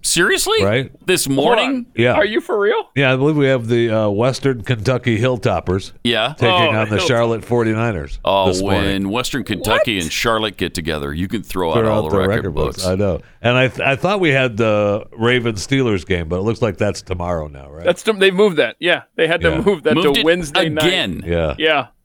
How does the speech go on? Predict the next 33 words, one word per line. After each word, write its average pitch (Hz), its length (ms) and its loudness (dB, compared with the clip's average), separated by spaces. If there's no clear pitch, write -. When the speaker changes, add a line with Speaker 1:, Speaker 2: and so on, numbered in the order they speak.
Speaker 3:
I've 175 220 0
got 214 140 4
a 170 40 0
fantasy 190 380 0
football 165 420 2
game. 139 240 -2
I've, 143 240 -4
I'm 151 220 -2
waiting 175 180 -2
for 160 180 -4
one 151 340 -2
<laughs> - 100 -10
player 151 440 -2
that 175 160 2
plays 170 520 0
tomorrow 160 420 4
night. 151 460 0
And, 143 380 0
uh, 139 480 0
let's 165 220 -4
see, 160 160 -4
what, 320 260 -6
what, 277 200 -4
who'd 196 300 -2
you 339 60 -6
say 339 220 -6
is 311 120 -6
playing 269 360 -2
today? 220 380 0
At 147 80 -6
what 214 180 -8
time, 320 320 -6
Jeffy? 339 420 -12